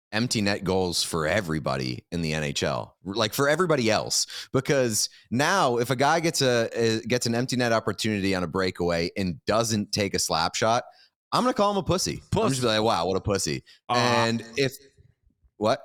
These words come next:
Speaker 3: No, I was just gonna fight back and say that I think he's done empty net goals a massive service, because A, now if they want, if you want your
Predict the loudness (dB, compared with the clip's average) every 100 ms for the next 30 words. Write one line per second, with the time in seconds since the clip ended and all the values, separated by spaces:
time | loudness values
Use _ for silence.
0 | -12 -20 _ 0 2 2 0 0 -2 -2
1 | 0 -2 0 0 0 0 -4 -2 0 2
2 | 0 0 -2 -2 -2 -2 -6 -10 _ -4
3 | 0 0 0 -2 -8 _ _ -6 -2 0
4 | 0 0 0 0 0 0 0 0 -2 -4
5 | -2 -2 -2 -6 -6 -8 -12 _ _ -6
6 | -2 0 -2 -4 -4 -6 -4 -2 -2 0
7 | 0 -2 0 0 2 2 0 0 0 2
8 | 2 0 -2 -4 0 0 2 0 0 -2